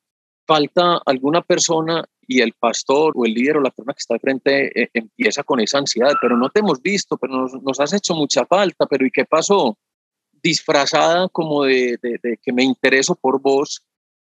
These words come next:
realmente lo que hay es una ansiedad de que la, la, la iglesia se vaya frenando de a poquito. Nosotros en el Olivo vivimos con la maleta al día, hermano. Y, y yo se lo digo a Caro y, pues, y, y lo hablo con Dios. Si esto termina mañana,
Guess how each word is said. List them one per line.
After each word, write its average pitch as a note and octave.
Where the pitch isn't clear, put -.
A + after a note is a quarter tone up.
realmente C#3
lo D3+
que C3
hay A#2+
es C#3
una D3+
ansiedad A#2
de D3+
que -
la, A#2
la, A2+
la A#2
iglesia A2+
se B2
vaya A2
frenando A#2
de C#3
a A#2+
poquito. -
Nosotros E3
en D#3+
el D3
Olivo D#3+
vivimos B2+
con B2+
la A#2
maleta G#2
al A#2+
día, A#2+
hermano. G#2
Y, F#2+
y C3+
yo G#2+
se C#3
lo B2
digo G#2+
a B2+
Caro C#3+
y, G2+
pues, G#2
y, G#2
y A#2
lo G#2
hablo B2+
con G2+
Dios. C#3+
Si -
esto D#3+
termina B2+
mañana, D#3+